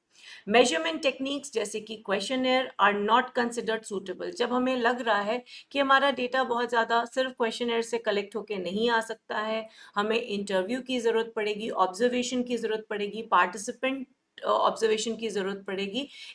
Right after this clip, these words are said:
in all that cases हमें क्वालिटेटिव की तरफ जाना पड़ता है। A researcher is more interested in the process। जब आपका फोकस जो है how it works पे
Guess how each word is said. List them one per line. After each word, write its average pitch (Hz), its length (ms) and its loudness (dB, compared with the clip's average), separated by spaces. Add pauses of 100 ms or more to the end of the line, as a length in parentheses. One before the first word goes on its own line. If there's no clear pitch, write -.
in 311 120 2
all 285 440 6
that 349 180 8 (140)
cases 240 440 2
हमें 220 280 0
क्वालिटेटिव 190 720 0
की 208 80 -8
तरफ 202 380 -2
जाना 170 280 0
पड़ता - 360 -8
है। - 160 -12 (500)
A 262 80 10
researcher 240 540 4
is 240 240 2
more 269 180 10
interested 269 500 0
in 277 160 -2
the 294 120 2 (140)
process। 302 400 4 (480)
जब 262 240 6 (100)
आपका 214 460 4
फोकस 233 520 2
जो 214 220 -2
है 220 320 -2 (400)
how 294 260 12
it - 220 0
works 240 360 4
पे 254 500 2